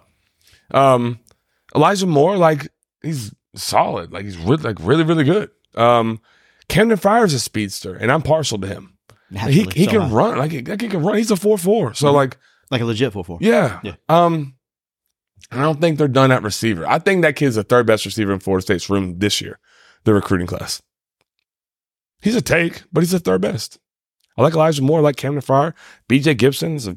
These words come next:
Speaker 1: two-way kid. He's an athlete. He's probably gonna get drafted. He probably won't even make it to Florida State.
Speaker 2: Yeah,
Speaker 1: I like
Speaker 2: again,
Speaker 1: him too.
Speaker 2: I, I'm not saying that the kid is gonna be anything special. I don't,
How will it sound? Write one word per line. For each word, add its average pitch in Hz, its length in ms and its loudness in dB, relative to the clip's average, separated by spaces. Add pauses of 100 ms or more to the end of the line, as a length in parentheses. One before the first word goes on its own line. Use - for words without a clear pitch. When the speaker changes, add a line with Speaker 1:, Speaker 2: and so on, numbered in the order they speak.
(100)
Speaker 1:
two-way 143 240 2
kid. 151 220 0
He's 110 140 -2
an 87 60 -6
athlete. 135 460 -2
He's 110 100 -10
probably 165 220 2
gonna 120 80 -2
get 92 100 -4
drafted. 95 460 -2
He 107 60 -10
probably 131 200 0
won't 131 100 0
even 127 120 -2
make 131 140 -2
it - 40 -16
to - 60 -20
Florida 73 220 -16
State. - 240 -18 (120)
Speaker 2:
Yeah, 113 280 0
Speaker 1:
I 123 80 2
like 151 160 2
Speaker 2:
again, 165 140 2
Speaker 1:
him 147 40 -2
too. 202 320 -2 (240)
Speaker 2:
I, 175 180 -2
I'm 175 180 2
not 180 200 2
saying 147 280 4
that 123 160 2
the 120 80 -4
kid 120 240 2
is 101 120 2
gonna 107 160 0
be 98 200 0
anything 95 260 -2
special. - 340 -2
I 98 60 4
don't, 98 200 0